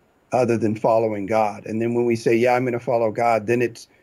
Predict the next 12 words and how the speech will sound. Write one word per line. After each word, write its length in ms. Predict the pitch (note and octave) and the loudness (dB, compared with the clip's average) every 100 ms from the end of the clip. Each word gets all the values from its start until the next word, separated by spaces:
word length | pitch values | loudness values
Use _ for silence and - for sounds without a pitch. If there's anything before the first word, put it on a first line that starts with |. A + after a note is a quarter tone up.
| _ _ - | _ _ -8
we 240 | A#2+ C3+ | 0 2
enter 260 | D#3 D#3+ D3 | 2 0 0
into 220 | C3+ B2 | 0 -2
a 60 | A2+ | -2
totally 380 | - C3 A#2+ | -2 -2 -2
different 300 | G#2 A2 A2 | -4 -6 -12
space, 480 | - - A#2 G2+ - | -10 -2 0 0 -6
because 340 | - A2+ A2+ A2+ | -12 -6 -4 -2
now 240 | B2 B2 | 0 2
I 140 | A#2+ B2 | 2 2
am 300 | B2+ C3+ C3+ | 2 2 0
responsible 920 | B2 - A#2+ A#2 A#2 A#2 G#2+ G2 | -2 -2 -2 -2 -4 -10 -8 -8